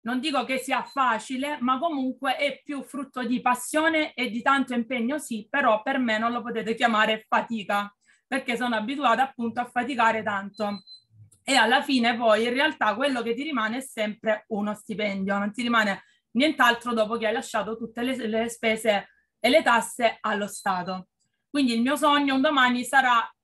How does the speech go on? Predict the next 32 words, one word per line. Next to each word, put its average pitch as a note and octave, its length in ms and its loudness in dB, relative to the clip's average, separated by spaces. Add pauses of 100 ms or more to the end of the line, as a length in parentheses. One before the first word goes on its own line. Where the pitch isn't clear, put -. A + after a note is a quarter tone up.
(140)
rinunciare C4+ 680 0
all'attività G#3+ 580 -4
commerciale A#3 920 0
e C4+ 160 -4
dedicarmi A#3 640 -2
full D#4 220 -10
time A3+ 500 2
all'attività A3+ 580 -4
online, G3 440 -4
perché A#3+ 240 -6
mi A#3 80 -2
sta A#3+ 160 -8
dando A3 240 2
tanti G#3 320 -4
frutti. G#3+ 280 -10
Come B3 200 4
vedete, B3+ 640 2 (340)
negli B3 180 4
ultimi A#3+ 340 0
tre E4+ 120 0
mesi B3 340 2
sono A#3+ 220 0
riuscita C4 320 0
a A#3+ 80 2
portare D4+ 320 2
a D#4+ 100 2
casa A3 440 2
uno A3 180 -6
stipendio A3+ 480 -4
di G#3+ 100 -6
mille G3+ 320 -2
euro, F3+ 420 -4